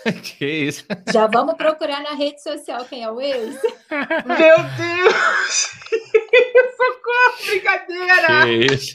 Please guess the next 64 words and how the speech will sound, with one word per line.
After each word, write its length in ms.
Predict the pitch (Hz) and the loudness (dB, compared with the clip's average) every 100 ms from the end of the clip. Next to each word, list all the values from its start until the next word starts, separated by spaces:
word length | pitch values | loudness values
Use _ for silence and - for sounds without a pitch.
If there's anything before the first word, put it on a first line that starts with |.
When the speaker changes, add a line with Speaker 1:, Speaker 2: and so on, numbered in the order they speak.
| - | -4
Speaker 1:
É. 280 | 127 143 107 - - - - - 170 | 0 2 0 -6 -20 -20 -14 -2 2
Mas 160 | 180 | 4
olha 160 | 208 226 | 4 4
só, 140 | 208 | 4
eu 60 | 143 | 2
queria 180 | 165 175 | 2 2
fazer 260 | 175 160 | 2 2
um, 100 | 180 | 0
Speaker 3:
Brincadeira. 380 | 285 285 269 254 | 2 4 4 4
Speaker 1:
eu 80 | 160 | 2
queria, 260 | 190 170 170 | 2 2 0
eu 100 | 165 | -2
queria 280 | 160 156 160 | -2 0 -2
fazer 320 | - 156 147 | -2 -4 -2
um, 100 | 117 | -2
Speaker 2:
Ah. 120 | - | -4
Speaker 1:
um 200 | - 147 | -6 -4
adendo 320 | 151 139 139 143 | -4 -4 -4 -4
aqui, 200 | - 110 | -6 -10
que 100 | 120 | -10
eu 160 | - _ | -12 _
passei 320 | 131 120 135 | -4 -4 -6
por 200 | 135 131 | -8 -10
uma 180 | 123 120 | -8 -8
expe-, 260 | 117 - 104 | -10 -12 -6
e 60 | |
eu 100 | 127 | -6
fiquei, 260 | 131 - 139 - - - _ - | -6 -10 -12 -14 -20 -20 _ 0
e 140 | 135 | 2
aí 140 | 135 | 4
eu, 240 | 156 165 180 _ _ _ _ _ _ _ _ _ _ | 2 0 -8 _ _ _ _ _ _ _ _ _ _
quando 180 | - 185 | 2 6
eu 60 | 190 | 6
li 120 | 190 | 6
essa 200 | 180 170 | 4 2
pergunta, 340 | 160 156 156 | 4 4 2
eu 40 | 147 | -6
falei, 180 | 135 127 | -8 -6
"Cara, 220 | 120 104 | -6 -6
eu 20 | |
quero 180 | 117 117 | -6 -4
jogar 240 | 120 113 | -4 -4
isso 140 | 113 120 | -4 -6
lá", 160 | 98 | -8
porque 140 | 92 127 | -8 -8
é 20 | |
o 20 | |
seguinte, 300 | 139 107 - | -8 -10 -8
teve 100 | 151 | -6
uma 120 | 220 | -4
vez 180 | 160 175 | -2 -2
que 60 | 165 | -2
eu 40 | |
tava 200 | 135 127 | -2 -4
fazendo, 580 | 123 120 107 104 92 85 - - _ _ _ _ | -2 -4 -2 -4 -6 -8 -12 -20 _ _ _ _
tava 200 | - 110 | -2 0
tendo 240 | 107 110 104 | 0 0 2
a 40 | |
relação 440 | 104 104 - 87 82 | 2 2 0 -6 -8
com 200 | - 87 | -6 -4
a, 220 | 85 82 _ _ _ _ | -4 -6 _ _ _ _
com 80 | 87 | -2
a 60 | |
menina, 480 | 87 101 104 117 127 | 0 0 0 0 -4